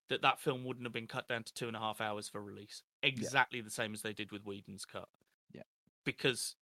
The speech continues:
Speaker 1: they won't release a four-hour movie like that.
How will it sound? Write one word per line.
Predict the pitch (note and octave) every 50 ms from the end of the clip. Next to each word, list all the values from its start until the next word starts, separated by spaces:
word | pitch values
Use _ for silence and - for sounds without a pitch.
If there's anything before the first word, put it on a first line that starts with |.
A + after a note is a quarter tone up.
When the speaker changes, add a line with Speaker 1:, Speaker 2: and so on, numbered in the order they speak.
| _ _ _ _ -
Speaker 1:
they | C#3+ C3+
won't | A#2+ B2 A#2+ A2+ -
release | A#2+ B2+ D3 E3+ D#3 -
a | -
four-hour | - - A2 G#2 G#2 G#2+ G#2+ G#2+
movie | G#2+ A#2+ D3+ D3+ B2 - F#2+ G#2 B2+ C#3+ - _ _ _ _ _ _ _ _ _ _ _ _ -
like | G#2+ G#2+ - - -
that. | G2+ G2 - -